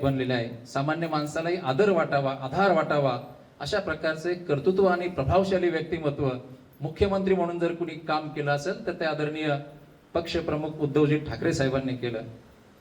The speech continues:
माऊली आपल्या भागातील दशा सांगत होते, ताई हा भाग हा शेतीप्रधान भाग आहे आणि माऊली तुम्ही मागाशी फक्त खताच्या गोणीवरचा किस्सा सांगितला.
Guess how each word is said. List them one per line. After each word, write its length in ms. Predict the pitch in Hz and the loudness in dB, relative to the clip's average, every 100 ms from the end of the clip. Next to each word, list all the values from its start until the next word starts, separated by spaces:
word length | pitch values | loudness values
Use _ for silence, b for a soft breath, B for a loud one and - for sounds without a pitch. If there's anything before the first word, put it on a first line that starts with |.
| - - - - | -20 -20 -20 -4
माऊली 600 | 151 175 208 214 190 208 143 | 2 4 6 4 0 -6 -10
आपल्या 260 | 143 190 | 0 2
भागातील 540 | 190 156 170 190 196 190 | 2 0 -2 -2 -4 -4
दशा 260 | 156 196 | -2 -2
सांगत 340 | 165 143 143 131 | -2 -4 -6 -6
होते, 300 | 120 107 - - - - | -10 -12 -14 -20 -16 -2
ताई 160 | 190 | 0
हा 200 | 190 185 | 0 0
भाग 280 | 190 180 196 | -2 0 0
हा 240 | 180 180 196 196 | 0 0 0 0
शेतीप्रधान 600 | - 175 202 185 165 151 | 2 2 2 0 -2 0
भाग 220 | 139 120 | -2 -2
आहे 300 | 123 110 113 - - - - _ - | -4 -8 -12 -18 -20 -20 -20 _ -8
आणि 460 | 147 190 202 190 196 - - - _ _ | -2 0 0 -2 -6 -12 -20 -20 _ _
माऊली 200 | 151 175 | -2 2
तुम्ही 200 | 190 196 | 4 2
मागाशी 340 | 202 196 196 196 | 2 0 0 0
फक्त 260 | 196 - 202 | 0 0 -2
खताच्या 340 | - 147 185 202 | -4 0 2 2
गोणीवरचा 540 | 175 175 202 208 196 | 2 2 2 0 -2
किस्सा 300 | 202 180 170 | -4 -4 -6
सांगितला. 480 | 147 139 131 127 113 | -2 -2 -2 -4 -8